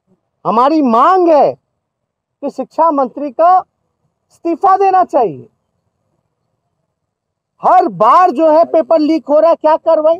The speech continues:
सदन में आज भी हम उठ करके इस बात का हमने जिक्र किया, कोई गंभीर नहीं है सरकार, कोई गंभीरता नहीं। अगर ये हमारे पास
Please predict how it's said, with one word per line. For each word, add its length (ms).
सदन 320
में 80
आज 320
भी 140
हम 180
उठ 120
करके 320
इस 120
बात 300
का 100
हमने 220
जिक्र 300
किया, 260
कोई 280
गंभीर 460
नहीं 180
है 80
सरकार, 400
कोई 200
गंभीरता 520
नहीं। 200
अगर 300
ये 240
हमारे 460
पास 220